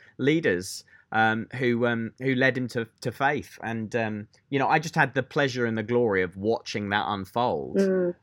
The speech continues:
Speaker 1: But God took me
Speaker 2: Mm.
Speaker 1: out of the room. God took me out of the room to say, "It's not y-, it's not about you." And,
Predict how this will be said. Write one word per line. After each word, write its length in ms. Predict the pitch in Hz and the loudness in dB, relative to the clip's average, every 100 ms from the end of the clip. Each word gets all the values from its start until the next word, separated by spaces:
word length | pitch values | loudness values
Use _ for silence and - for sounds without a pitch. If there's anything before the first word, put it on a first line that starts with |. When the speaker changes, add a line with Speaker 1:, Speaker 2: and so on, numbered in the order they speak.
| _ | _
Speaker 1:
But 220 | 151 165 | 0 2
God 160 | 196 208 | 4 6
took 160 | 196 196 | 6 6
me 100 | 202 | 6
Speaker 2:
Mm. 40 | |
Speaker 1:
out 60 | 214 | 6
of 40 | |
the 80 | 196 | 6
room. 340 | 185 311 160 131 | 6 4 0 0
God 120 | 170 | 0
took 160 | 269 | 0
me 80 | 208 | 0
out 60 | 202 | 0
of 60 | |
the 80 | 143 | 2
room 200 | 151 220 | 2 0
to 120 | 208 139 | -2 -2
say, 480 | 131 117 113 113 - _ - | 2 4 2 0 -6 _ -12
"It's 120 | - | -4
not 140 | 190 | -2
y-, 100 | 196 - | -2 -4
it's 100 | - | -4
not 100 | 185 | 0
about 200 | 190 175 | 2 2
you." 260 | 147 247 196 _ _ _ | 2 0 -2 _ _ _
And, 240 | 139 156 | 0 0